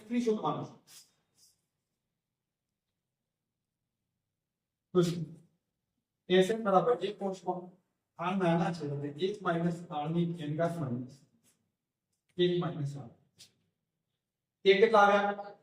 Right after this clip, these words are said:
દસ આપેલા. આર કેટલા આવ્યા? ઝીરો પોઇન્ટ બે. કયું પદ? એસ થ્રી શોધવાનો છે, તો અહીંયા ત્રણ ઘાત આવશે. એક માઇનસ ઝીરો પોઇન્ટ બે. દસ એક માઇનસ ઝીરો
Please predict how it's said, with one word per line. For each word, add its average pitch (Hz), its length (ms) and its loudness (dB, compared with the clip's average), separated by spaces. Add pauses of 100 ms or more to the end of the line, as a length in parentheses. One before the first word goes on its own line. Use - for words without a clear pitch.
(360)
દસ 160 260 2
આપેલા. 165 300 0 (1900)
આર 180 200 4
કેટલા 214 220 0
આવ્યા? - 340 -6 (280)
ઝીરો 165 200 -4
પોઇન્ટ 165 240 0
બે. 160 80 -2 (880)
કયું 233 240 6
પદ? 220 200 4 (320)
એસ 180 180 0
થ્રી 196 240 -10
શોધવાનો 202 420 2
છે, 202 200 -6
તો - 200 -16
અહીંયા 143 320 -4
ત્રણ 160 240 -2
ઘાત 165 240 0
આવશે. 156 200 -10 (1000)
એક 190 240 2
માઇનસ 160 380 0
ઝીરો 147 200 -4 (160)
પોઇન્ટ 139 320 -8
બે. 123 80 -12 (1300)
દસ 170 280 2 (760)
એક 185 140 2
માઇનસ 120 320 -8 (600)
ઝીરો 196 220 4